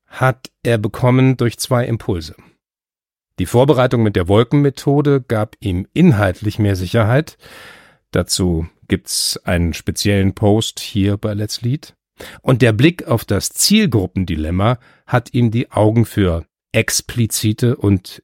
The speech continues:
implizite Auftraggeber geöffnet. Und darum geht es heute. Das Zielgruppendilemma, man könnte auch sagen, glaub mal bloß nicht,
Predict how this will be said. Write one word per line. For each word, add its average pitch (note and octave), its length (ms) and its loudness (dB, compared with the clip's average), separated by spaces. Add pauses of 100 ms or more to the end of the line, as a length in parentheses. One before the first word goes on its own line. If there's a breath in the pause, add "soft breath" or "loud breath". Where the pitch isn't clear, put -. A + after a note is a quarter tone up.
implizite A2+ 920 0 (100)
Auftraggeber E2+ 800 -2
geöffnet. - 540 -2 (880 soft breath)
Und - 600 -4 (100)
darum F#2 300 2
geht G2+ 180 2
es - 140 -4
heute. G#2 260 0 (880)
Das B2 320 -2
Zielgruppendilemma, A#2 1500 0 (440 loud breath)
man A#2 260 -4
könnte C3+ 340 0
auch A#2+ 160 -2
sagen, B2 520 -2 (360)
glaub B2+ 300 0
mal B2+ 180 4
bloß B2+ 360 0
nicht, B2 300 -2